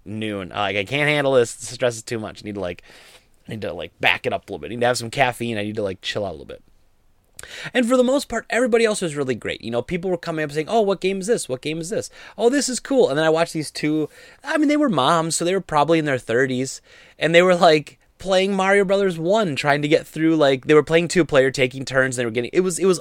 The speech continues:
awesome to watch. It was hilarious. And so that's what I love about this event, and it's great. And the people who run it, Leah and everyone else at the library, they're awesome. And this event is awesome, and I wanna keep doing it. It's just this, this one was weird because of the weather, and then that kid, like,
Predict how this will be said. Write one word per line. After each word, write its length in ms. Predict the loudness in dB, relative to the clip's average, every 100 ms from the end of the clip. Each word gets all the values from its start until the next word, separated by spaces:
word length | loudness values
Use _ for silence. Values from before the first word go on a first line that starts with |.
| -2
awesome 360 | -4 -2 -4 -4
to 60 |
watch. 260 | -6 -6 -8
It 40 |
was 100 | -10
hilarious. 640 | -6 -6 -6 -8 -10 -14 -16 -20 -20 -4
And 160 | -2 4
so 120 | 4
that's 220 | 4 0
what 120 | 2
I 60 | 4
love 280 | 6 4 2
about 220 | 0 -4
this 160 | -6 -6
event, 260 | -4 -4
and 100 | -8
it's 120 | -12
great. 260 | -4 0 0 -2
And 120 | -4
the 60 |
people 300 | -4 -4 -2
who 80 | -2
run 240 | 0 0 0
it, 160 | -6 _ -14
Leah 400 | -4 0 2 2
and 140 | 2
everyone 180 | -2 0
else 160 | -2 -4
at 40 |
the 80 | -4
library, 360 | -2 -4 -4 -6
they're 160 | -6 0
awesome. 440 | 0 0 -8 -14 -18 -20 -10
And 100 | -6
this 100 | -2
event 360 | -2 0 -2 -2
is 100 | -4
awesome, 380 | -6 -6 -10
and 80 | -4
I 80 | 0
wanna 180 | 0 0
keep 300 | -4 -10 -2
doing 260 | 0 2
it. 140 | 0 -2
It's 180 | -4 -2
just 280 | -4 -4 0
this, 340 | 2 0 -8 -8
this 320 | 0 0 2
one 160 | -4 -4
was 160 | -8
weird 720 | -8 -6 -4 -2 -2 -2 -8 -18 -20 -20 _
because 260 | -4 -2 -2
of 60 |
the 80 | -2
weather, 360 | 0 0 2 0
and 160 | 0
then 100 | -4
that 200 | -6 -8
kid, 420 | -12 -8 0 0 0
like, 300 | -4 -6